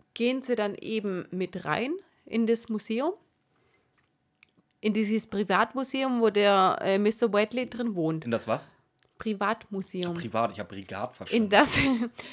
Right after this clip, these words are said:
Speaker 1: <laughs> sie gehen mit rein in das Privatmuseum, in dem dieser Mister Whatley drin wohnt. Und, äh, dann reden sie drüber, dass eben der Mister Whatley, beziehungsweise Doktor Whatley ist der Vater,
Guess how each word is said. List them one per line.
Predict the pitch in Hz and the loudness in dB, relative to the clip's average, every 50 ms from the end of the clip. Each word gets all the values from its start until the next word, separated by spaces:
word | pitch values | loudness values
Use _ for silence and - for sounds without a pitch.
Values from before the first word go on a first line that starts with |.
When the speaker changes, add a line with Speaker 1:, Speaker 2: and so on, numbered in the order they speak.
| - - _ _ | -20 -20 _ _
Speaker 1:
<laughs> | _ _ _ _ _ _ _ _ _ _ _ _ - - - | _ _ _ _ _ _ _ _ _ _ _ _ -20 -16 -10
sie | 190 - 120 107 | -6 -6 -4 0
gehen | - 233 233 226 | 2 2 4 4
mit | 214 190 190 - | 2 0 0 0
rein | 170 185 240 285 285 | 2 2 2 2 0
in | 240 233 | -2 -2
das | 214 220 208 - | -2 -2 -4 -4
Privatmuseum, | - - - 196 170 165 175 196 262 - 269 262 269 247 - 254 254 262 269 254 233 | -10 -8 -6 -4 0 2 2 2 2 2 0 -2 -2 -2 0 2 4 4 4 4 2
in | - 180 190 165 | 0 -2 -2 -2
dem | - 202 208 233 240 240 220 - - 190 | 0 2 2 2 2 2 0 -2 -6 -10
dieser | 190 214 214 202 220 196 175 - - | -6 -4 -2 2 2 2 2 2 0
Mister | 185 202 214 - - 190 180 185 | -2 -2 -2 0 0 -2 0 0
Whatley | 185 185 208 226 - 247 262 262 262 254 | 0 0 0 0 -2 -4 -4 -4 -6 -6
drin | - - 214 226 220 202 180 | -6 -4 -2 -2 -2 -2 -2
wohnt. | 170 170 175 185 175 - _ _ - - - - - - - - - _ _ _ _ - | 0 0 0 0 -2 -6 _ _ -20 -20 -20 -20 -20 -20 -20 -20 -20 _ _ _ _ -10
Und, | - - 214 233 233 233 233 214 208 208 | 0 4 4 6 6 4 2 0 -2 -2
äh, | 240 233 233 226 226 226 | 0 2 4 4 4 4
dann | 226 214 214 | 4 2 2
reden | 220 226 247 269 285 | 2 0 0 -2 -2
sie | 277 285 269 | -4 -6 -6
drüber, | 262 247 277 277 269 277 269 - - - - | -6 -6 -6 -4 -4 -4 -6 -6 -18 -10 -2
dass | - 214 220 220 - | 0 0 0 0 -4
eben | - - 233 208 202 | -2 -2 -2 -2 0
der | 196 202 185 175 196 - - | 0 -2 -2 -2 -6 -16 -14
Mister | - 190 202 214 - - 208 185 | -8 -6 -4 -4 -2 -2 -4 -2
Whatley, | 175 170 175 180 - 254 277 285 254 | 0 -2 -2 -2 -4 -6 -6 -6 -4
beziehungsweise | - 220 - - 240 240 226 220 - 202 190 165 165 | -6 -8 -6 0 2 2 2 4 4 2 2 2 0
Doktor | 175 - 196 190 - - 233 220 208 | 0 0 0 0 0 0 0 2 4
Whatley | 220 220 220 233 240 240 | 4 2 2 2 0 0
ist | 233 233 | 0 0
der | 202 190 | -2 -6
Vater, | - 202 196 - 294 330 | -6 -8 -8 -4 -6 -6